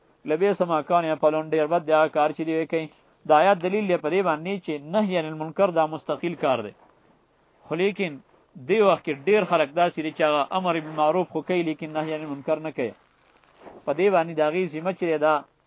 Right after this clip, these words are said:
نه خلاصېږي. او ډېر خلک داسې دي، وایي، نهی عن المنکر مه کوه، سړیه، په دې باندې انتشار پیدا کېږي،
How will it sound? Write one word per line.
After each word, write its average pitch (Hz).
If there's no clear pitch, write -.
نه 156
خلاصېږي. 135
او 151
ډېر 202
خلک 180
داسې 190
دي، 185
وایي، 151
نهی 196
عن 170
المنکر 160
مه 190
کوه، 170
سړیه، 156
په 151
دې 175
باندې 175
انتشار 160
پیدا 156
کېږي، 160